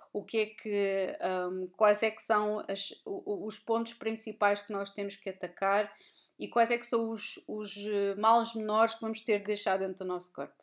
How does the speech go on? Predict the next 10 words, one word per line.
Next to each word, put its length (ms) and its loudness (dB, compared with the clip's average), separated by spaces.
Olhem, 220 -2
foi 140 0
o 80 0
que 80 0
aconteceu 440 -2
a 80 0
mim. 300 -6
Tiraram 580 0
o 120 -6
pior 600 4